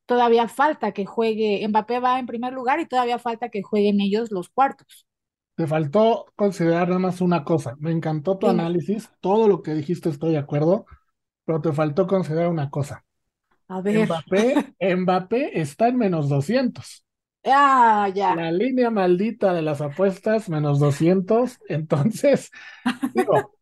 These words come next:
Speaker 2: eh, tenemos un
Speaker 1: Pero
Speaker 2: porcentaje del ochenta por ciento más o menos de que cuando hay un menos doscientos, ese, ese equipo o jugador no gana.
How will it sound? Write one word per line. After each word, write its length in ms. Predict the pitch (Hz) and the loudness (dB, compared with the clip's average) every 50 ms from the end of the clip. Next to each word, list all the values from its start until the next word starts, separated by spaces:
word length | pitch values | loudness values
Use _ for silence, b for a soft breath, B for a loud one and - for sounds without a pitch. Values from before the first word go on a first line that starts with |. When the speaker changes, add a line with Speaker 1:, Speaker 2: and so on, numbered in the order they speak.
| _ - - | _ -12 -8
Speaker 2:
eh, 80 | - 160 170 | -8 -6 -2
tenemos 440 | - 196 196 220 254 269 277 240 - | -2 -2 -2 -2 -2 -2 -4 -4 -2
un 100 | 254 339 | -2 -2
Speaker 1:
Pero 200 | 349 349 359 339 | 0 0 0 -2
Speaker 2:
porcentaje 460 | 247 185 - - - 208 196 - 233 | -2 -8 -14 -16 -14 -12 -10 -6 -4
del 160 | 214 196 170 | -2 -2 -2
ochenta 420 | 156 151 147 - 190 190 185 202 190 | -2 -4 -4 -4 -4 0 0 0 0
por 160 | 190 180 160 | 0 -2 -4
ciento 400 | 139 151 170 175 180 175 180 170 | -2 -2 -2 -2 -2 -2 -2 -2
más 220 | 165 165 165 165 160 | -2 -2 -2 -2 -2
o 40 | 165 | -2
menos 320 | 165 160 160 165 202 214 | 0 0 0 0 2 2
de 120 | 185 156 | 2 0
que 100 | 139 156 | 0 -2
cuando 280 | 139 - 143 143 143 151 | -4 -2 0 0 0 2
hay 80 | 160 180 | 2 2
un 80 | 175 | 2
menos 200 | 170 156 147 139 | 2 2 2 0
doscientos, 500 | 143 131 - 160 156 147 139 180 180 180 - | 0 0 -2 -2 -4 -2 0 0 0 0 -2
ese, 580 | - 160 156 143 151 160 160 160 151 147 139 _ - | -2 -2 0 0 2 2 2 2 2 0 -4 _ -10
ese 460 | - 165 165 156 143 - 165 156 147 | -4 -2 -2 -2 0 0 0 0 0
equipo 380 | 135 135 - 156 143 147 - 170 | 0 0 -2 -2 -2 0 2 2
o 160 | 180 160 135 | 2 2 0
jugador 420 | 123 - 135 127 127 135 147 156 143 | -2 -4 -4 -2 -2 -2 -2 0 0
no 180 | 147 151 147 | 0 0 2
gana. 320 | 139 151 147 135 117 - | 2 2 0 0 -2 -6